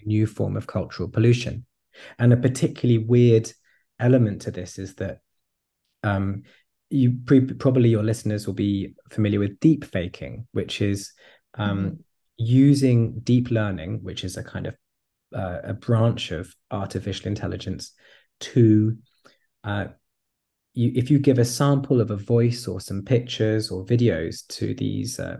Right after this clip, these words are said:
Speaker 1: these machine tools, they can create new fake versions, say, of Barack Obama saying something he didn't say, or of, you know, uh, me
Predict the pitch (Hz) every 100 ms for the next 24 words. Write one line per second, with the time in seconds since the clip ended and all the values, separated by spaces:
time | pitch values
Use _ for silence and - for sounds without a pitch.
0 | - _ - 98 98 - - 113 - 120
1 | 113 - 85 92 - _ _ _ _ -
2 | 120 123 120 113 - 127 117 95 - -
3 | - _ 120 131 147 139 85 101 - -
4 | 117 - - 117 110 107 78 71 - -
5 | - 107 98 92 - 98 101 107 123 151
6 | 123 90 - 143 107 80 - 92 92 101
7 | 101 95 92 98 - - 71 - - -
8 | _ - _ - 98 95 - - 92 90
9 | 107 - _ _ - 104 92 85 101 _
10 | _ _ _ _ 107 98 120 139 107